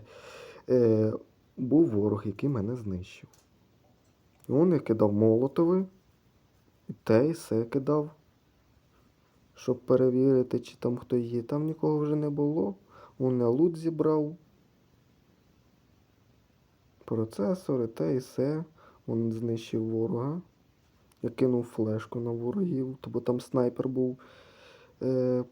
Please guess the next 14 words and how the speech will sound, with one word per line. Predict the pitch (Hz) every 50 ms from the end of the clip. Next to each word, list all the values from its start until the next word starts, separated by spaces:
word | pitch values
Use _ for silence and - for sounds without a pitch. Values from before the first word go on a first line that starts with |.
| - -
потім | 123 120 117 117 - - 120 117 113 113 113
он, | 113 113 113 113 - -
ми | 120 117 117
скачемо, | 117 - - - 190 202 185 - - 156 147 139 135
біжимо. | 123 127 127 127 127 131 131 139 156 170 190 196 185 _ _ _ _ _ _ _ _ _ _ _ _ _ _ _
Його | - 131 131 143 143
підбив | 143 - 143 123 123 127 127 117
снайпер. | - - 127 120 120 117 117 - 139 139 147 - _ _ _ _ _ _ _ _ _ _ _ _ _ _ _ _ _ _ _ _ _ _ _ _ _ _ _ _ _ _ _ _ _ _ _ _ _ _ _ _ -
Я | - 120
його, | 120 120 120 123
он, | 123 117 120
рятував. | 117 123 120 117 - 127 120 113 110 110 113 120 131 143 - _ _ _ _ _ _ _ _ _ _ _ _ _ _ _ _ _ _ _ _ _ _ _ _ _ _ _
Підлічилися | - 131 123 127 127 123 123 123 - - 123 113 110 110 117 127 - - 139 139
ми. | 139 139 143